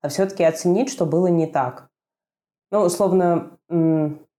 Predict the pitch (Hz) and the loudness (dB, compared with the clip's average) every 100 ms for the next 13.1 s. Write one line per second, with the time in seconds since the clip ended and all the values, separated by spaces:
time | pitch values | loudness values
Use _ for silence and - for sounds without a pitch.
0 | _ _ _ - - - - 190 208 208 | _ _ _ -20 -20 -18 -8 0 4 4
1 | 220 208 190 180 180 165 185 185 180 170 | 4 2 0 -2 -2 0 2 2 2 -2
2 | 165 170 160 185 185 - - 156 156 151 | -2 -2 2 0 -2 -6 0 2 2 2
3 | 165 185 208 285 254 226 202 190 160 143 | 0 2 2 4 2 2 2 2 0 -2
4 | - - - 165 165 165 165 175 175 156 | -8 -14 -6 0 0 0 -2 -2 0 -2
5 | 156 175 165 147 156 - 285 294 214 151 | 0 -2 -2 -2 -2 0 0 2 0 0
6 | 135 156 233 226 208 185 165 151 139 123 | 0 0 0 -2 -2 0 0 0 0 -2
7 | - - _ _ _ - 190 180 190 180 | -6 -20 _ _ _ -2 0 2 2 2
8 | 185 175 175 202 202 160 165 180 180 165 | 0 -2 0 -2 -2 -2 0 -2 -2 -2
9 | 156 165 170 170 180 170 165 156 165 - | 0 2 2 2 0 0 0 0 -2 -4
10 | 170 196 220 254 247 202 170 160 156 143 | -2 0 2 2 2 2 2 0 -4 -4
11 | 170 170 147 151 - 175 156 156 151 170 | 0 0 0 -2 -2 -2 0 -2 0 -2
12 | 175 277 269 196 202 - 151 156 151 147 | 0 0 2 2 -2 -6 -4 0 2 0